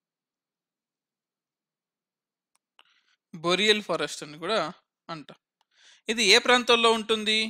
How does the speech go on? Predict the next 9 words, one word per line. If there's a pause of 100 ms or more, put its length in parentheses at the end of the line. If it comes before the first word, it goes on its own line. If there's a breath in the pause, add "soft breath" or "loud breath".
(1300)
హాటా, (960)
కోల్డా? (2500)
ఖచ్చితంగా (120)
కోల్డ్
ప్రాంతాలు. (340 loud breath)
హాట్
ప్రాంతాలు
ఎలా
ఉంటుంది?